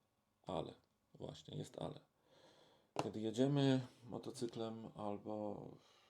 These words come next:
rowerem, no niestety wkoło nas coś tam się dzieje i dość często musimy gwałtownie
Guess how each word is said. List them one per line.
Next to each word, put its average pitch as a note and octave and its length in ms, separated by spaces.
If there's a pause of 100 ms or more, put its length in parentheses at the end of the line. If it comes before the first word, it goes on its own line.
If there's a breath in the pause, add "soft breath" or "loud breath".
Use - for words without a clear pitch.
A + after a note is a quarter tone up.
rowerem, A2+ 580 (680 loud breath)
no B2 60
niestety B2 760
wkoło A2+ 380
nas A2 280
coś - 220
tam G#2 180
się G#2 260
dzieje A2 280
i G2 540 (160)
dość - 480
często F#2+ 380
musimy F#2+ 420
gwałtownie F#2+ 640